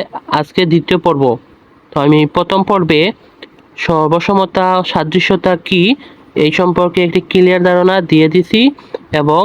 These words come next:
একশো পঁচিশ পৃষ্ঠায় যে ছক ছিল সেই ছকটি ভালো করে বুঝিয়ে সমাধান করে দিয়েছি। আমি ভিডিওটির লিংক ডেসক্রিপশন বক্সে দিয়ে দিব, তোমরা আগে সেই ভিডিওটি দেখে এসো, না হলে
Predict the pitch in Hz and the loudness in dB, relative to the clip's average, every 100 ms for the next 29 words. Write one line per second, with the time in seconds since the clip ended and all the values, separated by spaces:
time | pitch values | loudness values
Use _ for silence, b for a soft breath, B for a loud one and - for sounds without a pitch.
0 | 294 - 156 151 180 170 190 208 208 196 | -2 -4 -4 -2 -2 -2 -2 -2 0 -2
1 | - 196 190 165 165 - 170 165 - 196 | 0 0 2 2 2 0 -4 -4 0 2
2 | 196 247 B B - 165 165 165 165 160 | 2 -2 B B -4 0 2 2 0 -2
3 | 156 208 240 214 156 170 180 190 180 175 | -2 0 0 2 0 0 2 0 2 0
4 | 160 202 - 165 156 156 156 151 147 143 | 0 -2 0 0 0 0 2 0 2 0
5 | 131 143 127 B B B B _ _ _ | 2 0 0 B B B B _ _ _
6 | - - 156 170 170 151 170 185 196 185 | -8 -2 0 2 2 2 0 2 2 2
7 | 170 240 - 156 151 - 185 - 185 180 | 2 0 -2 -2 -2 0 0 2 0 0
8 | - 196 165 156 151 147 139 127 - - | 0 -2 2 2 2 2 0 0 -4 -14
9 | _ _ 147 165 170 160 156 214 233 160 | _ _ 0 0 0 0 0 0 0 -2
10 | 156 160 156 185 170 214 302 147 143 151 | 0 0 0 0 2 2 2 0 0 0
11 | 147 - 135 123 B B - 147 165 170 | -2 0 -2 -2 B B -8 -4 0 2